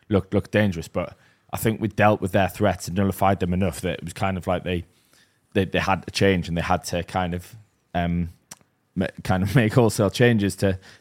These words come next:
to try and get back in the game. And to be honest, they didn't really work. They just got really lucky that, that Trippier slips over. But yeah, I'll let Si jump on, on the defence.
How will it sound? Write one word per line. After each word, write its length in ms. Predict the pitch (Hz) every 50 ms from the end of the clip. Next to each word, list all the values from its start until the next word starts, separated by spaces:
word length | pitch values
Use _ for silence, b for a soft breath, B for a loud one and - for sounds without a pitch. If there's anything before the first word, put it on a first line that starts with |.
| B
to 60 | -
try 180 | 92 - 113 98
and 60 | 92 92
get 120 | 98 -
back 140 | - 95 -
in 100 | - 101
the 80 | 98
game. 280 | 85 - 107 110 107 101
And 80 | 101 -
to 80 | - 98
be 60 | 110
honest, 360 | 110 110 104 95 - - - b b b b b b b b
they 60 | - 98
didn't 280 | - 120 120 123 98
really 200 | 113 113 107 98
work. 400 | 92 107 123 104 95 95 95 - -
They 120 | - 101 98
just 180 | 85 101 92 -
got 180 | 110 101 69 98
really 280 | 101 104 98 95 92
lucky 380 | 90 95 101 95 - - 92 90
that, 300 | 85 90 92 - - b b b b b b b b
that 120 | 95 -
Trippier 300 | - - 110 - 95 92
slips 240 | - - - - -
over. 300 | 101 92 90 92 90 90 -
But 180 | - 101 95 -
yeah, 200 | 98 98 85 82 -
I'll 80 | 92 98
let 300 | 101 98 90 - - _ _ _ _ _ _
Si 260 | - - 104 90 87
jump 200 | - 98 90 -
on, 80 | - 95
on 180 | 92 92 90
the 60 | 87
defence. 460 | 80 - - 90 87 82 82 - -